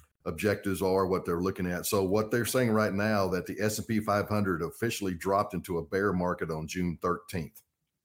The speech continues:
closing down more than twenty percent from its last peak. Um, then they went on and did a study. Wells Fargo Institute, uh, using Bloomberg data, did a study and here's what they've done. They studied the last,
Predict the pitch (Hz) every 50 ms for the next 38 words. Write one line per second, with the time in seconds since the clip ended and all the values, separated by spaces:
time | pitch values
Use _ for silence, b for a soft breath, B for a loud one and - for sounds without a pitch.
0 | _ _ _ _ _ _ _ _ _ _ B B B B B B B B - 98
1 | 95 85 101 92 98 98 98 95 95 87 90 85 85 78 - - 104 107 101 -
2 | - 92 85 - - 98 95 95 82 - 98 90 85 78 - - 85 87 87 82
3 | - - - - 104 87 73 - - - _ b b b b b b b b b
4 | b - 92 87 90 90 87 85 85 82 73 78 110 107 120 113 110 107 104 110
5 | 110 107 104 107 107 107 92 90 90 104 98 90 - - - 113 107 98 95 85
6 | 87 104 107 110 110 - 120 117 117 101 104 104 87 104 117 117 - 107 92 -
7 | - 107 98 101 98 98 - 95 92 90 90 101 101 80 90 90 87 76 98 101
8 | 107 113 98 87 101 95 90 87 78 95 87 87 82 92 95 85 - - _ 95
9 | 85 104 101 92 92 - - - - 107 104 90 87 90 90 - _ _ _ _
10 | _ _ _ _ _ - 85 95 107 113 107 104 113 110 110 - 101 98 85 90
11 | 104 95 90 82 87 87 - - 117 117 123 127 117 110 107 - _ _ _ 92
12 | 95 85 85 90 92 101 107 113 120 123 123 - - -